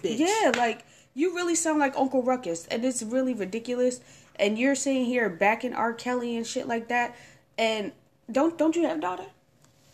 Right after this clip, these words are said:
Speaker 1: Aren't you pregnant?
Speaker 2: Right. I'm just confused. Like, I'm, I'm really confused on how everybody else is speaking out about R. Kelly and you sitting here defending him.
Speaker 1: On a podcast that is supposed to be for the betterment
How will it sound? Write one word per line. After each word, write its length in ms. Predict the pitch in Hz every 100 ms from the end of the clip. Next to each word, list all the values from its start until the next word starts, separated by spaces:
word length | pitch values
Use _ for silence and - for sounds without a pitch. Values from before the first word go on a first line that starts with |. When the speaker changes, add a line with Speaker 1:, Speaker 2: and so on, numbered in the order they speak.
| -
Speaker 1:
Aren't 220 | 254 392
you 80 | 453
pregnant? 600 | - 381 359 403 403 - -
Speaker 2:
Right. 400 | 294 359 277 - - _ _ -
I'm 160 | 330 381
just 180 | 370 -
confused. 400 | 285 285 302 226
Like, 160 | 220 196
I'm, 280 | 233 262 254
I'm 220 | 247 262
really 180 | 262 262
confused 440 | 247 233 254 254 196
on 160 | 208
how 180 | 202 -
everybody 560 | 202 226 247 220 220 -
else 240 | 196 226
is 120 | 233 -
speaking 420 | - 233 247 240
out 200 | 233 -
about 280 | 214 220 220
R. 140 | 214
Kelly 400 | 214 240 240 220
and 120 | 175
you 140 | 202 226
sitting 300 | - 226 214
here 160 | 214
defending 500 | 185 175 269 262 269
him. 220 | 269 262 -
Speaker 1:
On 140 | 208 180
a 80 | -
podcast 560 | - 220 196 185 156
that 100 | 165
is 100 | 147
supposed 360 | 156 190 185 180
to 80 | 160
be 180 | 156
for 520 | 156 - 208 214 214 202
the 240 | 151 170
betterment 580 | 135 185 185 180 170